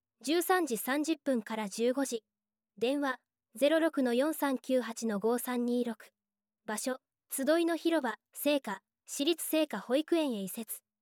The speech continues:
病児、病後児保育を行っています。入院の必要がない病気で保育所などに行けないとき、または見てくれる人がいないときに利用できます。詳しくはお問い合わせください。施設名、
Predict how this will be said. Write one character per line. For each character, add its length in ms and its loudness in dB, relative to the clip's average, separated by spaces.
病 220 2
児、 220 -8
病 200 6
後 120 4
児 120 2
保 140 0
育 260 2
を 80 0
行 120 -4
っ 120 0
て 140 -4
い 100 -2
ま 120 -8
す。 180 -12
入 220 2
院 200 0
の 100 0
必 240 -6
要 160 2
が 100 2
な 140 2
い 120 0
病 180 0
気 120 -4
で 100 0
保 220 -2
育 160 -2
所 140 0
な 100 0
ど 80 0
に 140 0
行 100 -6
け 80 -6
な 120 -4
い 60 -6
と 120 -10
き、 200 -12
ま 140 -2
た 140 4
は 100 4
見 140 0
て 100 2
く 80 -4
れ 120 4
る 100 2
人 180 -2
が 100 -4
い 80 -2
な 120 -2
い 60 -2
と 100 -2
き 120 -2
に 140 0
利 120 -4
用 160 -2
で 100 -8
き 100 -8
ま 120 -6
す。 180 -12
詳 220 4
し 100 -4
く 120 0
は 140 0
お 100 -6
問 160 0
い 60 2
合 80 2
わ 60 0
せ 120 -4
く 80 -6
だ 100 -4
さ 160 -8
い。 80 -14
施 120 -10
設 260 0
名、 260 -2